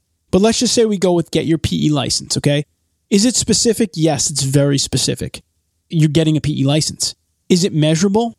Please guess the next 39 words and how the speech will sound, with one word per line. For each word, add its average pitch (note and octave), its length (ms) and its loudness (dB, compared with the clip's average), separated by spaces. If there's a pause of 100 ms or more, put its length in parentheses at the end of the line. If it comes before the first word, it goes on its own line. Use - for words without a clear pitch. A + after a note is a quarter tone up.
(160)
M F#3 320 2
for E3+ 140 -2
measurable? G#3 580 0 (180)
Absolutely F3 540 0
measurable. B2 440 -2 (360)
It's - 180 0
measurable F3+ 560 2
because D3+ 320 2
you'll D#3+ 100 2
know D#3+ 300 2
if D3 140 -2
you C#3+ 80 0
got E3 260 0
it, D#3 80 -2
whether C#3+ 160 -4
you C#3 80 -2
have D3 180 -4
your C3 120 -2
license F#3 440 0
or D3 60 0
not. B2 260 -4 (460)
And D#3+ 160 2
how F3+ 180 0
can A3+ 180 0
you G3+ 100 2
track F#3+ 360 -2
your E3+ 120 0
progress F3+ 520 0
on C4 140 0
it? C#4 100 -2
You F3+ 140 0
can E3 140 2
track F#3 340 -2
your D#3+ 80 0
progress A3 420 -2
through E3+ 140 0
your D#3 100 2
studying D#3+ 440 -2
habits. - 480 -4